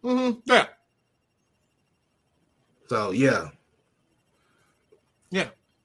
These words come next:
Speaker 1: Yeah. For, on, on, on top of that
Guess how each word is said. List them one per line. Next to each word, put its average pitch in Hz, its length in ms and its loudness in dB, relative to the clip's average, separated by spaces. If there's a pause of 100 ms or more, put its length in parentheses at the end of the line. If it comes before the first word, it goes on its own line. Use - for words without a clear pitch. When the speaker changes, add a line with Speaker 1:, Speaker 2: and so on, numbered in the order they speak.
(880)
Speaker 1:
Yeah. 180 160 -4 (840)
For, 190 260 -4
on, 196 140 0
on, 190 180 -2
on 180 140 -4
top 196 240 -2
of 190 60 -4
that 196 320 -2